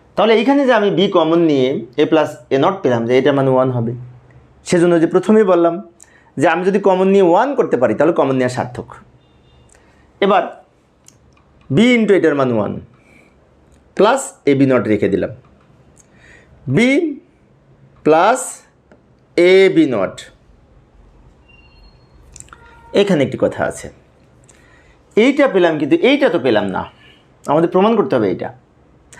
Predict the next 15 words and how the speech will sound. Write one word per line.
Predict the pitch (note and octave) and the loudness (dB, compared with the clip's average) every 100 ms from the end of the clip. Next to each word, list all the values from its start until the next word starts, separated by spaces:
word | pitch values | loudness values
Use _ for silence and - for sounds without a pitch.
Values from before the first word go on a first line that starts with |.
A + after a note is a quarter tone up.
| - - - | -20 -6 -4
আচ্ছা, | - C4+ F3+ G3+ - - _ _ _ _ _ _ _ | 0 2 2 0 -6 -20 _ _ _ _ _ _ _
এইটার | G#3+ G#3 C4 | -2 2 0
আরেকটা | E3 - | 0 -4
সূত্র | - D3 D3 C#3+ - | -10 -12 -2 -2 0
আছে, | A2+ - F#2+ E2+ _ - | -2 -4 -14 -16 _ -4
আরেকটু | B2+ B2 B2 | -4 -2 -2
আমরা | A#2 | -2
সামনে | A#2+ A2+ A2+ | -2 -2 0
আগাতে | A#2+ C#3 A2+ | 0 0 0
পারি, | G2+ G#2 | -2 -4
সেটা | G#2+ G#2 | -4 -6
হচ্ছে | - A2+ | -4 -4
আমি | A#2+ F3 | 0 2
যদি | G#3 | 2
লিখি, | F3+ D#3 G3 | 2 2 2